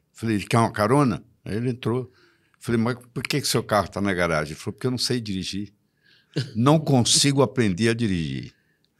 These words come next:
Aí eu falei pra ele, "Você quer fazer uma permuta comigo?" Ele falou, "O quê?"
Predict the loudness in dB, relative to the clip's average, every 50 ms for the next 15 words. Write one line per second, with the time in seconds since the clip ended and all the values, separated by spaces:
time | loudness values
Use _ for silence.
0 | _ _ _ _ _ _ _ -2 0 2 0 0 0 0 -2 -2 2 2 2 2
1 | 2 -2 -2 -2 -2 -2 0 0 0 0 2 2 0 0 -2 -2 -6 -4 -2 0
2 | 0 0 0 -2 -2 -4 -6 -10 -6 -4 -2 0 0 0 -2 -4 -14 _ _ -20
3 | _ _ _ _ _ -8 -4 -2 0 0 -2 0 2 0 0 0